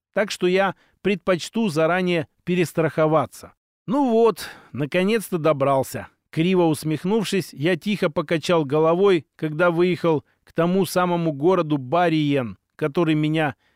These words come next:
интересовал. Надо сказать, что этот городок выглядел весьма солидно. Для начала стоит отметить его довольно мощные стены.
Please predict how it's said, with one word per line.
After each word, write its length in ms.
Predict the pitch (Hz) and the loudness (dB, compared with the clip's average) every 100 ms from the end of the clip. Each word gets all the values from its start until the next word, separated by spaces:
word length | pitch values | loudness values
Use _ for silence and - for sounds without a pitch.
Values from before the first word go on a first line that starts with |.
| - | -8
интересовал. 920 | 160 139 156 151 - 151 127 95 85 _ _ _ | -6 0 0 0 0 0 0 -6 -14 _ _ _
Надо 280 | 156 208 226 | -4 0 0
сказать, 500 | - 220 202 233 190 | 0 0 2 2 0
что 180 | - 196 | 0 0
этот 240 | 185 180 | 2 -2
городок 540 | 165 190 185 202 196 | 2 2 4 2 2
выглядел 540 | 160 180 175 175 170 165 | 0 0 0 0 2 2
весьма 400 | 160 - 170 165 | 0 0 0 0
солидно. 640 | 170 175 180 117 92 - _ _ | 0 0 0 -4 -8 -16 _ _
Для 180 | 143 180 | -2 0
начала 440 | 202 196 233 202 | 0 0 2 2
стоит 360 | - 185 180 170 | 0 2 2 2
отметить 500 | 160 180 196 190 147 | -2 -2 -2 -4 -2
его 300 | 165 185 160 | 0 2 0
довольно 560 | 131 165 180 196 185 | 0 2 2 2 0
мощные 480 | 160 165 156 160 160 | -2 -2 -2 -2 -2
стены. 540 | - - 120 98 82 | -4 -6 -6 -6 -14